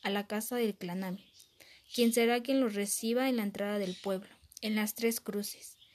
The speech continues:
y de ahí los llevará hasta su casa para ofrecerles comida, por todo el recorrido que hicieron, y de que llegaron con bien.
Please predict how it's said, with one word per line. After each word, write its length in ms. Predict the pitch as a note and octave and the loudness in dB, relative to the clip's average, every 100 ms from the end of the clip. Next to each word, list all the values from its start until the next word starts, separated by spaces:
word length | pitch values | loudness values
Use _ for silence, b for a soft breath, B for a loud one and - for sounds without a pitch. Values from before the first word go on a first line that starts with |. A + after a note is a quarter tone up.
| B B | B B
y 140 | A#3 A3 | 0 4
de 120 | A3 | 4
ahí 200 | A3+ B3+ | 4 4
los 200 | C#4 C#4 | 2 2
llevará 460 | B3 G#3 G3+ G#3 - | 0 0 -2 -4 -4
hasta 280 | G#3 - G3 | -6 -6 -8
su 160 | F#3+ | -10
casa 380 | - G#3 A3 A#3 | -6 -6 -4 -4
para 180 | A3+ G#3 | -2 -4
ofrecerles 640 | G3+ G3 - G#3+ G#3+ G#3+ | -4 -8 -4 -2 -2 -4
comida, 440 | - G#3+ A3 A3 - _ b b b b | -6 -2 -2 -4 -10 _ b b b b
por 180 | A#3+ A#3 | 2 6
todo 180 | B3 C4 | 8 8
el 120 | C4+ | 6
recorrido 560 | A#3+ A#3 G3+ A3 A3 A3 | 2 0 -2 0 0 0
que 120 | G3+ | -2
hicieron, 500 | F#3+ - A3 G#3+ G#3 _ _ _ _ _ _ _ _ - | -2 0 2 0 -6 _ _ _ _ _ _ _ _ 0
y 100 | A#3+ | 4
de 140 | A3+ | 4
que 140 | A3 | 4
llegaron 380 | G#3 G#3 A3 A#3 | 0 2 2 0
con 220 | A#3 G3 | 0 -4
bien. 200 | F3 E3+ | -4 -8